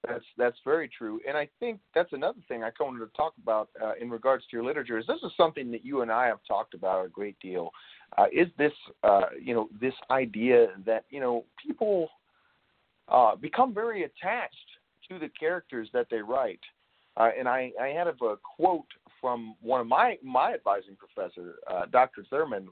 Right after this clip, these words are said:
which I feel is particularly, uh, relevant to this, is that don't be afraid to kill your darlings.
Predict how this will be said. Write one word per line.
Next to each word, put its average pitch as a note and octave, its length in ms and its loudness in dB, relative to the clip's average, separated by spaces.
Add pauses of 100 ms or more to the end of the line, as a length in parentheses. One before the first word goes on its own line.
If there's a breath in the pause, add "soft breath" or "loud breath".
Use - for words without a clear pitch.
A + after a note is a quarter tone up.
which C3 280 -2
I D3 80 6
feel B3 260 0
is C#3 200 2
particularly, C3+ 800 -4
uh, G2+ 200 2 (1200)
relevant F3 440 2 (100)
to G2 80 -14
this, G2 200 -6 (380 soft breath)
is A#2 160 -6
that A#2+ 160 4
don't F3+ 180 4
be G#3 100 -6
afraid D#3 520 -6
to A#2 80 -16 (140)
kill D3 180 -10
your A2 140 -12
darlings. F#2+ 500 -6